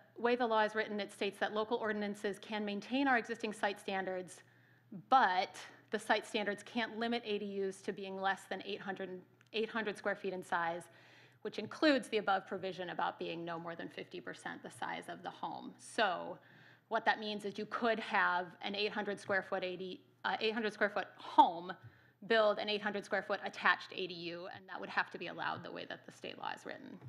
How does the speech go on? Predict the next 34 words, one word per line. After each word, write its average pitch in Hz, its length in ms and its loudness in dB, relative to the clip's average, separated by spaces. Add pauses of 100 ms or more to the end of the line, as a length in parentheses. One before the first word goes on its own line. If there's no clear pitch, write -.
(2250)
So 247 480 2
in 262 100 0
our 240 240 4
ordinance, 233 600 2
to 247 120 0
respond 208 520 2
to 226 100 -4
those 196 340 0
provisions, 185 760 -4 (320)
attached 214 440 2
A 226 80 2
D 233 100 -4
U 214 160 -4
size 196 520 2
will 208 60 -2
now 196 180 2
be 202 240 -6
fifty 208 340 -6
percent 208 400 0
of 190 100 -2
the 196 80 -4
habitable 190 440 2
area 196 280 0
of 185 120 -2
the 190 40 -4
main 190 200 -4
home, 233 320 2 (340)
or 277 300 2
eight 208 140 -4
hundred 196 360 -4
square 185 420 -2
feet, 214 280 -4
whichever 185 560 -4
is 185 180 -10